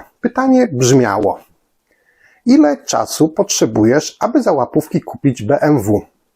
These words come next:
Celnik na naszej zachodniej, czyli polsko-niemieckiej granicy odpowiada:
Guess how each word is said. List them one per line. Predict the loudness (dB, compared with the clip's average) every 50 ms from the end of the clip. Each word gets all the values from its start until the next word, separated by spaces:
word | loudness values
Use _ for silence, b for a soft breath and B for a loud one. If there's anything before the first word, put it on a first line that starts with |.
| _ _ _ _ _ _ _ _ _ _ _ _ _ _ _ _ _ _ _ _ _ _ _ _ _
Celnik | -4 -2 0 0 2 4 2 2 2 2
na | 0 0
naszej | 0 -2 -2 -2 -4 -4 -2
zachodniej, | -4 -6 -2 -2 -2 0 2 2 2 2
czyli | 0 -2 -4 -4
polsko-niemieckiej | -2 -4 -6 -6 -4 -6 -4 0 0 0 0 0 0 -2 -2 0
granicy | 0 -2 -2 0 -2 -2 0 0 -2 -2 -2 B B B B B
odpowiada: | -8 -6 -4 -4 -2 0 0 -2 0 0 0 -2 -2